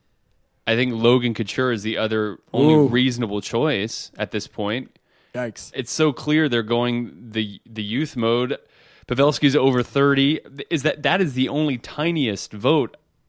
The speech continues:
Speaker 1: against Joe Pavelski. Joe Pavelski is a, a stone cold lock as far as I'm concerned.
Speaker 2: It has to be Joe Pavelski. It's like the biggest
Speaker 1: Yeah.
Speaker 2: mystery that's not a mystery.
Speaker 1: Yes,
Speaker 2: Like this,
Speaker 1: right.
Speaker 2: we've all known it since last year.
Speaker 1: Right.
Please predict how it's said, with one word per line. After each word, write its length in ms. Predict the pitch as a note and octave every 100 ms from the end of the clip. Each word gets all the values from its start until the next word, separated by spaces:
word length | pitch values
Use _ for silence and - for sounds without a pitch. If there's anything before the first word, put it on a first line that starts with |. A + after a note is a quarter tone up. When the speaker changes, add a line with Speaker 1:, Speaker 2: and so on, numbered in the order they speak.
| -
Speaker 1:
against 540 | A2 C3 F#3 E3+ -
Joe 140 | B2 A#2+
Pavelski. 520 | A#2+ C#3+ G#3+ - F#2+
Joe 140 | C3+
Pavelski 500 | C#3+ G#2+ G3 - A2
is 120 | G#2+
a, 80 | G#2 -
a 60 | G#2+
stone 420 | - - D3 D3
cold 280 | - B2 G#2+
lock 440 | A2 D#3+ G#3+ -
as 140 | F#2+ -
far 160 | G#2
as 80 | G2
I'm 180 | F#2+ F3
concerned. 520 | - G2+ - - - _ _ _ _ _ _
Speaker 2:
It 120 | E3
has 360 | D3 D#3 D3+ -
to 80 |
be 100 | D#3
Joe 200 | C#3 C3+ A2+
Pavelski. 540 | G#2+ F#2+ G#2 - G2
It's 200 | C#3 -
like 220 | D#3+ C#3+
the 80 | -
biggest 580 | A#2+ D#3 D3+ D#3 - - _ _ _
Speaker 1:
Yeah. 220 | G#2 C3 -
Speaker 2:
mystery 460 | C#3+ E3+ - E3 D3
that's 260 | C#3 -
not 240 | D#3 D3 C#3+
a 40 |
mystery. 500 | C#3 B2 - G#2+ G2
Speaker 1:
Yes, 140 | A2 G#2
Speaker 2:
Like 200 | C3 B2+
this, 200 | - D3+
Speaker 1:
right. 220 | G2+ F#2+ - _
Speaker 2:
we've 380 | C#3 B2+ E3+ E3+
all 280 | - E3+ G3+
known 320 | F#3+ F3 F#3
it 180 | E3+ E3
since 300 | - E3 -
last 340 | D#3+ D#3 -
year. 260 | C#3 A2 G#2+ - _ _ _
Speaker 1:
Right. 240 | A2+ G2+